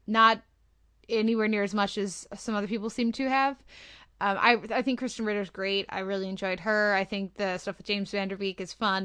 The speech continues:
and has a lot of promise. I like, <laughs> I like that she has a straight gay best friend,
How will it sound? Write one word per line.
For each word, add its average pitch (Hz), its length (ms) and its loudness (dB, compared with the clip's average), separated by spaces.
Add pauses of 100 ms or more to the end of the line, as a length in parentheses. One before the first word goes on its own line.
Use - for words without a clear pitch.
and - 80 -4
has 190 200 -2
a 196 60 -2
lot 180 180 2
of 175 100 -6
promise. 208 600 2
I 185 120 -2
like, 196 600 0
<laughs> 202 480 0
I 220 100 6
like 220 280 2
that 214 140 0
she 220 180 2
has 208 220 2
a 196 160 0
straight 196 440 -4
gay 190 140 -2
best 180 280 -4
friend, 202 420 -4